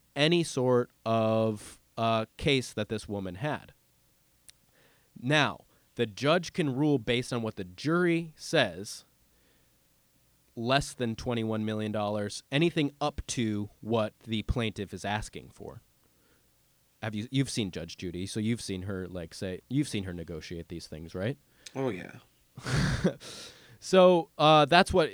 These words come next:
Speaker 1: that's what happens in Judge Judy, and that's similar to what is happening here, except there is a jury. So the jury is helping the judge decide what the actual assessment is of, um,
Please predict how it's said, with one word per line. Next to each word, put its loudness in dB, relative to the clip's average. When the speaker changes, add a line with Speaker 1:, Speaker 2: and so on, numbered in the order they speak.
Speaker 1:
that's 4
what 2
happens 0
in -2
Judge -4
Judy, -6
and -4
that's 0
similar -2
to 0
what -2
is -6
happening -4
here, 0
except -8
there -2
is -4
a -8
jury. 2
So -6
the 2
jury 6
is 0
helping -2
the -4
judge 0
decide -6
what -6
the -6
actual -6
assessment -6
is -10
of, -10
um, -8